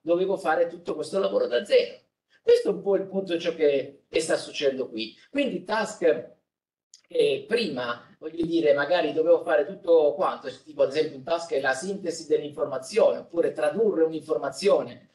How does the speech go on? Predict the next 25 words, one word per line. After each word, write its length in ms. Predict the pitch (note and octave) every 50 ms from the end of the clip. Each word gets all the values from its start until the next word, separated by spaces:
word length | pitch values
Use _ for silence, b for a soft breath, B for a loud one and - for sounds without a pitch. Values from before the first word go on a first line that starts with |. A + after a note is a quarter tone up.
| _
oppure 420 | - E3 - - F#3+ G3 F3+ E3+ E3
estrarre, 840 | D#3+ - - - F#3+ F#3+ F#3+ F#3+ F#3 E3 E3+ E3+ E3 E3 - - - - -
eh, 600 | - E3 D#3+ D#3 D#3 D#3 D3+ D3+ D3+ D3+ D3+ C#3+ D#3
i 40 |
nomi 400 | C#3+ E3 G3 G3+ G3 F3+ F3 E3
delle 240 | D3+ E3 D#3+ D#3+ D#3+
minacce 560 | D#3 D#3+ E3+ G3+ G3+ D#3+ - - - E3 D#3+
all'interno 480 | C#3+ C#3+ C#3+ D3 D3+ F3 F3 E3+ E3 D#3
di 140 | C#3+ D3+ D#3
un 100 | D#3 C#3+
file, 720 | - - F3 E3+ E3 D#3 D3+ D#3 D3 D3 D3 D3 C#3 C#3 C#3+
diciamo 380 | C#3+ - - E3 D3 C#3+ C#3+ C#3+
così, 260 | C#3+ C3+ C3 D3 C#3
che 120 | C#3+ D3 C3+
mi, 180 | C#3 C#3 C3+ C3+
mi 80 | C#3
è 100 | C#3+ C3+
capitato 500 | - - - C#3+ C#3+ - D#3+ C#3+ C#3+ C3
sotto 280 | A#2+ B2+ - - E3+ E3
gli 100 | E3 E3+
occhi, 560 | F#3 F#3 E3 - - - C#3 C#3 C#3 C#3+ B B B B B
o, 540 | D#3+ F3 F3 E3+ E3 D#3+ D#3 C#3+ - - - _
ed 160 | - - D#3+
è 80 | F3+ F3
una, 500 | F3+ F3+ F3+ E3 E3 E3 E3 - -